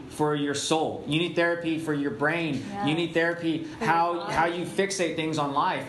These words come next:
Speaker 1: And that's what you get here. When you step in the door here at M S W Lounge, you'll be greeted by now Joy, Balder, Allison, or me.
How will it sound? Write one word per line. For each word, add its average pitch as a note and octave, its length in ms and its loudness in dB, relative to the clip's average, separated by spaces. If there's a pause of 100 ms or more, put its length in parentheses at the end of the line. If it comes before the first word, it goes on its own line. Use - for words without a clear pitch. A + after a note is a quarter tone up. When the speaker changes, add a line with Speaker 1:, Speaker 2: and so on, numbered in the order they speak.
Speaker 1:
And C#3+ 320 0 (240)
that's D#3+ 280 2
what F3 200 0
you F3 80 -2
get F3 220 2
here. C#3+ 200 -2
When C3 220 -2
you F3 100 0
step F#3+ 380 0 (100)
in F#3+ 240 2
the F#3 80 0
door F3 340 2
here C#3 380 -2
at C3+ 140 0
M E3+ 120 0
S F#3 140 0
W E3+ 320 0
Lounge, C3+ 300 -2
you'll D3 100 0
be D#3+ 80 2
greeted D#3+ 460 0 (180)
by C3+ 140 4
now C#3 240 0
Joy, D#3 460 2
Balder, D#3 320 2
Allison, D3+ 480 2
or D3 60 0
me. D#3 340 0